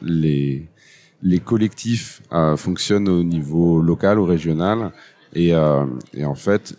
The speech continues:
toujours à l'initiative de Romaric, qui, qui est un meneur, un meneur d'hommes sous son aspect, euh, gentillet, euh,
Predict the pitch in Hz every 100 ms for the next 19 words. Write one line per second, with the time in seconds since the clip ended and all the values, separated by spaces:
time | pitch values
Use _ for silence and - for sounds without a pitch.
0 | - 92 104 101 92 90 - 92 85 78
1 | 85 82 87 - 67 - 60 - _ -
2 | 58 60 78 82 80 73 55 76 92 98
3 | 90 82 85 90 82 71 - 76 76 -
4 | - 80 71 - - 69 69 73 - 78
5 | 92 - - - - - 85 78 76 71
6 | 69